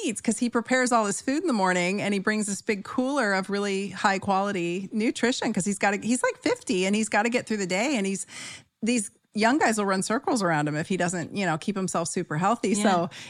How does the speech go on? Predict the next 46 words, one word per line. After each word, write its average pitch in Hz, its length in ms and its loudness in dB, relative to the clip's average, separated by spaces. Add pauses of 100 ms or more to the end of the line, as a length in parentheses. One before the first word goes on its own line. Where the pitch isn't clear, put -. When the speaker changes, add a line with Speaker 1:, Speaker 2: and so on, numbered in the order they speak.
Speaker 1:
it's 233 200 2
really 247 240 4
cute 202 300 0
'cause 190 160 0
when 190 140 0
he 208 80 0
gets 202 220 -2
off 185 180 2
the 180 80 -2
job 151 260 0
site, 143 220 -2
he'll 160 160 0
always 147 220 -2
tell 165 140 -4
me 156 120 -2
a 156 40 -4
story. 156 380 -2
It's 180 180 -4
usually 240 260 2
a 208 40 2
young 175 300 0
person. - 340 -4
It's - 140 -8
somebody 156 480 -4
around 165 260 -2
his 170 160 -2
son's 175 280 -2
age 135 260 -4
that 160 100 -4
he's 170 180 -4
completely 185 500 -2
Speaker 2:
Mm-hmm. 185 160 -6
Speaker 1:
changed 165 260 -6
their 151 320 -4 (760)
whole 202 600 2
insight 185 540 2
on 165 340 2
how 165 240 2
they 170 100 2
should 170 220 -6
be 170 200 -2
eating. 185 220 -2
And 175 80 0
they 190 100 4
do 254 220 0
it 240 220 -2